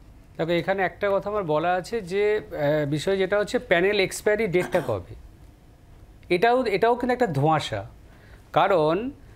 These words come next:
যখন আমরা দেখেছি যে প্যানেলটা যদি, আহ, আমরা বলি যে প্যানেল পাবলিশড হয়েছে টু থাউজেন্ড এইটিনে মার্চে, এটা টু থাউজেন্ড নাইনটিনে মার্চে প্যানেল এক্সপায়ার হয়ে যাওয়ার কথা, কিন্তু আমরা দেখলাম কি এইটথ কাউন্সেলিংয়ে যারা পার্টিসিপেট করেছে তাদেরটাই বাতিল করা হয়েছে, তাদের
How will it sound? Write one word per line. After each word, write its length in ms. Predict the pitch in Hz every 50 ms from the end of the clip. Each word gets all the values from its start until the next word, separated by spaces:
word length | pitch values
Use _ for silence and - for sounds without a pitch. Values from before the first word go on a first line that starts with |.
| - - -
যখন 320 | 127 143 147 143 196 214
আমরা 260 | 220 214 220 220 226 220
দেখেছি 580 | 185 190 185 185 214 208 208 - 240 240 240
যে 140 | 214 233 226
প্যানেলটা 540 | 220 - 165 151 170 180 190 196 190 214 214
যদি, 360 | 208 220 208 190 233 233 233
আহ, 500 | 220 185 - 143 175 175 180 185 165 175
আমরা 240 | 180 180 196 208 196
বলি 240 | 175 185 190 196 202
যে 180 | 190 220 220
প্যানেল 360 | 214 180 170 170 185 196 202
পাবলিশড 500 | - - 165 160 151 156 208 208 - -
হয়েছে 240 | 214 208 202 - 226
টু 160 | 214 - 190
থাউজেন্ড 340 | 175 185 190 190 190 202 196
এইটিনে 360 | 180 175 175 - 202 202 202
মার্চে, 480 | 185 165 147 156 147 - - - 151 151
এটা 120 | 170 185
টু 160 | 175 - 175 160
থাউজেন্ড 440 | - 185 190 190 196 214 214 208
নাইনটিনে 480 | 185 165 165 175 185 175 202 208 214 214
মার্চে 360 | 196 175 175 175 - - 170
প্যানেল 200 | 180 196 185 185
এক্সপায়ার 320 | 175 147 - - 185 175 170
হয়ে 100 | 175 175
যাওয়ার 280 | 175 170 143 127 104
কথা, 220 | - - 101 104 110 - - - - - - - - - - -
কিন্তু 280 | - 202 208 190 - 240
আমরা 240 | 220 220 233 240 233
দেখলাম 420 | 202 208 208 208 220 233 240 240 240 -
কি 260 | 262 277 226 170 - -
এইটথ 380 | - 180 202 269 269 - -
কাউন্সেলিংয়ে 640 | - 269 262 262 262 254 - 269 262 262 262 262 254
যারা 360 | 247 233 233 240 240 240 233 233 233 -
পার্টিসিপেট 480 | 202 190 196 190 - 233 220 240 240
করেছে 380 | 240 247 240 240 233 240 262 254
তাদেরটাই 540 | 254 - 170 175 214 214 214 - 240 233 240
বাতিল 300 | 190 196 185 190 208 196
করা 180 | - 214 208
হয়েছে, 200 | 220 220 214 262
তাদের 320 | - 208 180 175 196 202